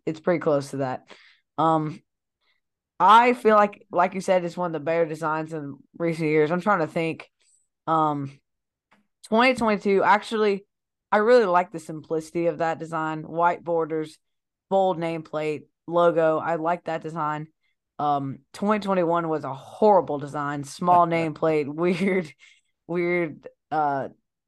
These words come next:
Speaker 1: detailing, whatever that was. I don't know what that disaster was, but that was
Speaker 2: Yeah,
Speaker 1: not
Speaker 2: when it's
Speaker 1: good.
Speaker 2: hard to describe, it's probably not good.
Speaker 1: Yeah.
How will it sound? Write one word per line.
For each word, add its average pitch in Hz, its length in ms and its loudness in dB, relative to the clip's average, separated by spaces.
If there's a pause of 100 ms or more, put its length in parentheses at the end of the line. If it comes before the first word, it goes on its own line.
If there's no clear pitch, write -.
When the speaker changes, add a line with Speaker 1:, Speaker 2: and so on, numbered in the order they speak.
(120)
Speaker 1:
detailing, 156 600 -6
whatever 151 360 -4
that 139 160 -2
was. 131 240 -8
I 165 60 2
don't 202 180 4
know 170 80 2
what 160 140 0
that 170 300 2
disaster 151 480 -8
was, 131 200 -12
but 143 100 -10
that 151 120 -2
was 139 80 -4
Speaker 2:
Yeah, 139 80 -2
Speaker 1:
not 143 60 -2
Speaker 2:
when 160 120 2
it's 165 100 -4
Speaker 1:
good. 170 60 -2
Speaker 2:
hard 208 220 2
to 202 100 -6
describe, 160 580 -2
it's 135 140 -12
probably 131 340 -6
not 120 260 -10
good. 110 280 -10 (480)
Speaker 1:
Yeah. - 360 -2